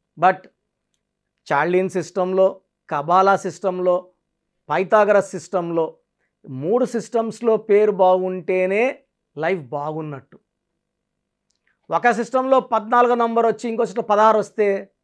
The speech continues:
పదహారే పనిచేస్తుంది. So, పదహారు అంటే కూలిపోవడం. Like సత్యం కంప్యూటర్స్, సత్యం, సత్యంలో ఒక సిస్టంలో పద్నాలుగు, ఒక దాంట్లో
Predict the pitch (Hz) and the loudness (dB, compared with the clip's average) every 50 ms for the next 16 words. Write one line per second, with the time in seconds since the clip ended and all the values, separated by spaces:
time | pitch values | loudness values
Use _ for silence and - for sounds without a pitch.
0 | _ _ _ - 170 175 214 202 233 262 277 277 220 247 220 220 214 214 185 208 | _ _ _ -4 -2 0 2 2 6 6 6 6 6 4 -2 0 0 -2 -2 -2
1 | - _ 180 147 123 110 _ _ _ _ _ _ _ _ _ _ _ _ _ _ | -8 _ -14 -14 -14 -16 _ _ _ _ _ _ _ _ _ _ _ _ _ _
2 | _ 214 208 208 208 208 220 233 240 226 220 233 226 233 - 220 220 220 208 - | _ -6 -4 0 2 4 4 6 4 4 2 0 -2 -4 -4 -4 -2 -2 -2 -2
3 | - 196 170 151 147 156 180 180 180 - 190 190 - - 240 233 233 226 208 185 | 0 -2 -2 0 0 -2 -2 -2 0 -4 -4 -4 -2 -4 -4 -4 -2 -4 -6 -6
4 | 175 170 196 180 151 160 131 - - - - _ _ _ _ _ _ - 190 196 | -4 -6 -8 -8 -8 -10 -12 -12 -20 -20 -20 _ _ _ _ _ _ 0 0 0
5 | 190 - 233 214 180 135 - _ _ _ _ _ _ _ _ _ _ _ _ - | 2 4 2 2 2 2 -6 _ _ _ _ _ _ _ _ _ _ _ _ 0
6 | 175 170 - - 240 240 247 254 254 247 226 208 208 - 226 214 208 208 214 240 | 0 0 2 0 0 0 4 4 4 4 4 4 2 2 2 -2 -2 -2 -4 -4
7 | 233 226 220 214 220 - 185 180 180 196 196 196 202 214 214 277 302 320 - _ | -2 0 -2 -2 0 -4 -6 -6 -4 -2 0 0 0 0 -2 -4 -6 -8 -14 _
8 | _ - 180 175 180 175 185 185 190 190 208 | _ -8 -4 -4 0 0 0 0 0 -2 -4